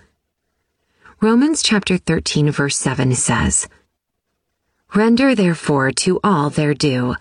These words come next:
honor to whom honor." Mike and I have held dinners in honor of our local prayer partners. We have a prayer room at the international headquarters where they pray on a regular basis.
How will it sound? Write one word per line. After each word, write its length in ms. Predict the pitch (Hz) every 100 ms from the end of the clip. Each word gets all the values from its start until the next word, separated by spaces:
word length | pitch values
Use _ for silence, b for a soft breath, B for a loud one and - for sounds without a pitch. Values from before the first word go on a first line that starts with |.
| b b b b b -
honor 440 | 233 247 160 139 165
to 280 | - 175
whom 360 | 151 160 139 151
honor." 480 | - 127 123 120 175 - _ _ _ _ _ _ _ _ _ _ _ _ _ _ _ _ _ _ b b -
Mike 220 | 247 285
and 120 | 202
I 180 | 147 139
have 200 | 131 143
held 260 | 160 185
dinners 360 | 170 156 143 139
in 140 | 143 -
honor 280 | 151 160 139
of 140 | 139
our 160 | 139 143
local 320 | 139 127 135
prayer 240 | - 147
partners. 580 | - - - 120 - - b b b _ _ _ B B
We 140 | 208 214
have 200 | 214 190
a 80 | 185
prayer 320 | - 226 226
room 240 | 165 143
at 80 | 143
the 160 | 156 -
international 600 | 185 208 175 165 156 143
headquarters 680 | 135 190 - 131 127 135 -
where 300 | 170 240 240
they 120 | 226
pray 300 | - 196 180
on 120 | 165
a 80 | 156
regular 380 | 147 143 135 127
basis. 600 | 147 135 123 104 -